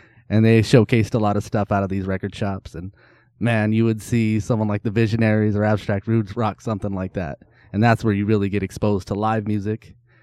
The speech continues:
And then the record shops were good at having a lot of vinyl. So that's what I got into first. And I was just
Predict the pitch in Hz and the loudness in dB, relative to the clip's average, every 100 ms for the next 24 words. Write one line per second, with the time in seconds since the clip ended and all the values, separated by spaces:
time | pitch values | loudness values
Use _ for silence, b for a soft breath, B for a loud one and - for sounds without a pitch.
0 | _ - 98 101 98 101 107 110 - 104 | _ -6 -2 0 0 0 0 -2 -4 -4
1 | 95 - 92 107 98 90 107 98 98 98 | -4 -6 -4 -2 -2 -4 -4 -2 -4 -2
2 | 95 87 98 98 98 95 - - 92 92 | -4 -4 -4 -4 -4 -6 -10 -12 -6 -6
3 | 98 _ _ _ 98 - 92 98 95 92 | -8 _ _ _ -8 -4 -4 -4 -4 -4
4 | 95 95 - 98 92 95 - - - 98 | -6 -10 -10 -8 -8 -10 -18 -20 -12 -10
5 | 90 87 - 92 - | -8 -10 -10 -12 -12